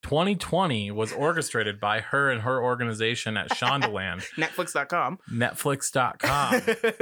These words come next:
Speaker 2: <laughs>
Speaker 1: Because she has just signed a contract. And I say just.
Speaker 2: Not
Speaker 1: This
Speaker 2: just.
Speaker 1: is, like, two years ago.
Speaker 2: Yeah, that's when Scandal ended, isn't
Speaker 1: Yeah.
Speaker 2: it? Yeah, it, yeah.
Speaker 1: Um,
Speaker 2: God.
Speaker 1: to write content for them.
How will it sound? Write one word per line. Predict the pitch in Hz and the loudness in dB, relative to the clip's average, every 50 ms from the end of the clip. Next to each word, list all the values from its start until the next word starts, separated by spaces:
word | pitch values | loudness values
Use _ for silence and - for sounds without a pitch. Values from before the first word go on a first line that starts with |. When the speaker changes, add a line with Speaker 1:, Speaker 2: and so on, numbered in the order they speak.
| 214 214 | -2 0
Speaker 2:
<laughs> | - | 0
Speaker 1:
Because | 202 196 117 139 139 127 120 | 0 0 2 2 0 2 0
she | - - - - 147 180 220 247 226 175 135 123 120 - - _ _ _ _ _ _ | 0 0 0 0 0 0 0 0 0 0 0 -2 -2 -6 -10 _ _ _ _ _ _
has | - - 120 113 107 | -4 -4 -2 -2 -4
just | - - - 131 165 - - | -4 -2 -2 0 2 2 2
signed | - 160 170 175 170 156 131 | 2 2 0 0 0 0 -2
a | 117 | -4
contract. | - - - 170 196 233 226 - - 113 107 117 - | -6 -4 -4 -2 -2 -2 -2 -2 -2 -2 -4 -2 -4
And | 165 208 | -4 -2
I | 277 | -2
say | 294 - 160 123 | 0 0 -2 -2
just. | 110 104 - - 98 - - - | -2 -4 -4 -4 -2 -2 -2 0
Speaker 2:
Not | 185 165 - | -2 0 2
Speaker 1:
This | 175 185 175 | 2 2 2
Speaker 2:
just. | - | 0
Speaker 1:
is, | 147 120 | 0 2
like, | 117 104 - - - _ - | 0 0 0 -2 -8 _ -8
two | - - 117 107 | -4 -4 -2 -2
years | 87 - 82 - | -4 -6 -8 -12
ago. | - - 71 - | -14 -14 -8 -2
Speaker 2:
Yeah, | - 190 175 156 | 0 0 2 2
that's | 160 165 165 | 0 -2 -2
when | 190 175 170 | -4 -4 -2
Scandal | - 180 170 165 151 123 | -2 -2 -2 -2 -2 -2
ended, | 156 160 185 185 135 131 135 | -2 -2 -2 -2 -2 -4 -4
isn't | 139 135 131 127 | -4 -2 0 2
Speaker 1:
Yeah. | 127 120 110 - | 2 2 0 0
Speaker 2:
it? | - | -2
Yeah, | 151 143 135 135 147 151 | -2 -2 -2 -2 -4 -6
it, | - - - - | -6 -8 -6 -4
yeah. | 156 143 135 139 135 - | -4 -4 -4 -4 -6 -4
Speaker 1:
Um, | 143 147 147 139 139 135 127 123 120 117 113 107 | -2 0 2 2 2 2 2 2 0 0 -2 -6
Speaker 2:
God. | - - 131 123 _ _ | -10 -14 -18 -20 _ _
Speaker 1:
to | - - 151 | -2 0 0
write | 135 123 135 147 151 - - | 2 2 0 0 0 -2 -4
content | - 135 135 131 127 123 - 113 104 - - | -2 -2 0 0 -2 -2 -4 -4 -4 -6 -10
for | - - - 127 135 143 | -10 -4 -2 0 0 0
them. | 131 104 78 - - | -2 -4 -8 -10 -14